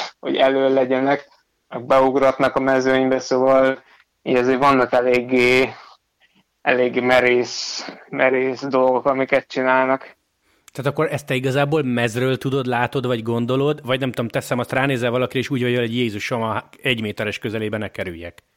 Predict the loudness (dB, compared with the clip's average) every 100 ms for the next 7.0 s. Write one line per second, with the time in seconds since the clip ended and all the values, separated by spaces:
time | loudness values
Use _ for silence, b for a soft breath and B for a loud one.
0 | _ _ -2 4 6 6 2 _ _ -4
1 | 0 2 2 4 4 6 4 4 2 4
2 | 2 2 0 -2 -2 -2 -6 _ _ _
3 | _ _ -2 0 0 -4 _ -2 4 4
4 | 4 4 4 2 2 4 4 2 2 2
5 | 4 4 4 2 2 2 2 0 0 -2
6 | 0 0 2 2 2 2 0 -2 -2 -20